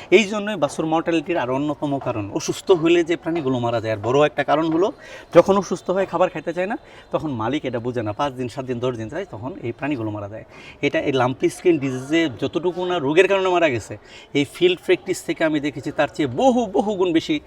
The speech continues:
মারা গেছে। যাইলে হিস্ট্রি শুনবেন, পাঁচ দিন থেকে দাঁড়ায় আছে, সাত দিন থেকে এক দাঁড়ানোর উপর আছে, কারণ তার বায়া ব্যথা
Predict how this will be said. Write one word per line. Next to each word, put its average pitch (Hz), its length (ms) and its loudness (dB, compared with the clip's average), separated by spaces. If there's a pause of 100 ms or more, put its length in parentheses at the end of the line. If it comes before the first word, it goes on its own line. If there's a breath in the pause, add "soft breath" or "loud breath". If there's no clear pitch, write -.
(260 loud breath)
মারা 127 240 0
গেছে। 135 300 -6 (420 loud breath)
যাইলে 135 240 0
হিস্ট্রি 127 340 -4
শুনবেন, 151 380 -4 (340 loud breath)
পাঁচ 165 300 2
দিন 151 180 2
থেকে 156 220 -8
দাঁড়ায় 120 300 -2
আছে, - 220 -10
সাত 170 260 2
দিন 139 280 -2
থেকে 330 400 -2
এক 320 240 4
দাঁড়ানোর 285 340 4
উপর 139 180 -4
আছে, 110 200 -4
কারণ 117 140 -2
তার 120 160 -2
বায়া 120 220 0
ব্যথা 120 320 -10